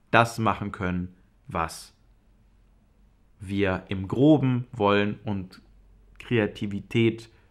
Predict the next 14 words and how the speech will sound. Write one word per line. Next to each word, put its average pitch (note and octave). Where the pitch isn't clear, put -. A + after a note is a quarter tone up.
so A2
krass -
zensiert -
wird. -
Obwohl G#2
es G2
ja -
eigentlich F2+
ein E2+
Schutz -
der -
Kreativität -
sein D2+
soll. -